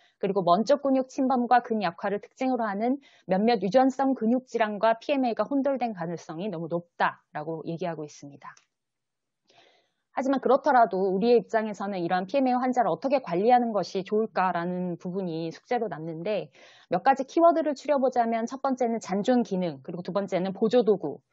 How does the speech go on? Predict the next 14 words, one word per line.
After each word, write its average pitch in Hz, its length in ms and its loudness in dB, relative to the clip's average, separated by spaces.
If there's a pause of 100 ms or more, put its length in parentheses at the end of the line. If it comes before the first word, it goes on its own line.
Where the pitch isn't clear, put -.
(160)
마지막으로 180 500 -6
호흡 320 320 0
보존과 - 640 -2
같은 170 300 -6
키워드를 208 360 -2
뽑을 240 200 -8
수 - 120 -10
있을 190 280 -10
것 196 100 -8
같습니다. 151 640 -10 (500)
남아있는 269 580 4
근력으로 220 520 2
어떻게 190 360 -2
에이엘, 208 500 4